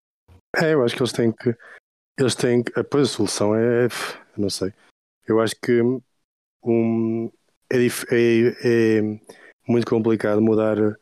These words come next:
mudar os carros assim de um dia para o outro. Eles agora têm quinze dias até a Austrália, mas acho que, que não vão ter, porque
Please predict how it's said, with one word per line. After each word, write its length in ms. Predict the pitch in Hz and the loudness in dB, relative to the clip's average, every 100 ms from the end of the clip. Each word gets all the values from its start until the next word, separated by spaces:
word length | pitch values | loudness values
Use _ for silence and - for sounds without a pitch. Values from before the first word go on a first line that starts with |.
| _ _ _ - | _ _ _ -4
mudar 200 | 113 113 | 0 2
os 80 | - | 0
carros 320 | 113 107 104 | -2 0 -2
assim 180 | - 117 | -2 0
de 60 | |
um 120 | 113 | 0
dia 180 | 107 110 | 2 0
para 140 | 110 110 | 0 0
o 140 | 104 | 2
outro. 360 | 101 - - 113 | 0 -4 -6 -2
Eles 160 | 101 | 0
agora 200 | 104 104 | 0 0
têm 160 | 101 104 | 0 -4
quinze 260 | - 107 | 0 0
dias 180 | 104 104 | 2 0
até 180 | 110 110 | 0 0
a 40 | |
Austrália, 500 | 107 - 107 101 120 | -2 -2 -2 -2 0
mas 220 | 131 104 104 | 0 0 0
acho 240 | 104 - | -2 -2
que, 280 | - 104 104 - - - _ - | -2 0 0 -6 -20 -20 _ -2
que 60 | |
não 200 | 113 110 | 0 2
vão 280 | 107 113 107 | 0 0 0
ter, 280 | 101 113 120 | 0 0 0
porque 440 | - 110 117 107 | -2 0 0 0